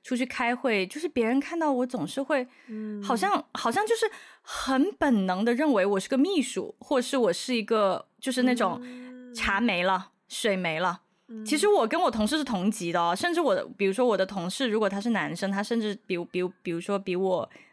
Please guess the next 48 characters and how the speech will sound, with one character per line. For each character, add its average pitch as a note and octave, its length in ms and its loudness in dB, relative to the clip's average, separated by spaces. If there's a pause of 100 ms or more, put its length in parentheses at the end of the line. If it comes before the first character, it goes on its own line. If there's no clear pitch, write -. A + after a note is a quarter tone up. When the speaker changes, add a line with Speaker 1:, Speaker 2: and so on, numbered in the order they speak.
Speaker 1:
呃， F3+ 300 -4
要 G3 380 0 (160)
低 A#3 240 2
一， G#3+ 140 0 (100)
低 A#3 220 2
一 A3+ 40 0
个 G#3 80 2
层 F3+ 300 -6
级， E3+ 180 -4
或 F#3+ 180 -2
者 - 20 -4
是 F#3+ 80 -4
他 G3+ 120 -4
是 G#3 120 -6
实 F3+ 160 -10
习 F3 100 -8
生， F3+ 320 -6
Speaker 2:
嗯。 G#3 380 -12 (100)
Speaker 1:
大 E4 100 -4
家 D#4+ 80 0
都 E4+ 100 -2
不 G#3+ 180 -4
会 A#3+ 180 0
去 A3+ 420 -6
做 A3 240 -4
这 G3+ 140 -4
些 G3 100 -6
事 F#3+ 220 -10
情， - 220 -12
好 F#3+ 100 -6
像 G#3 120 0
大 C#4 100 0
家 C4+ 100 2
就 B3+ 100 -8
是， B3 220 -4
就 - 160 -8
是 A#3+ 100 -4
会 A#3+ 360 -2 (200)
下 E4+ 380 -2
意 C#4+ 200 2
识 C#4 260 -2
地 A3 100 0
说 G#3+ 480 0 (500)
：“哎， G3+ 200 -6 (140)
水 F#3 220 -8
没 D3+ 180 -8
了 E3 80 -8
哦 E3+ 140 -16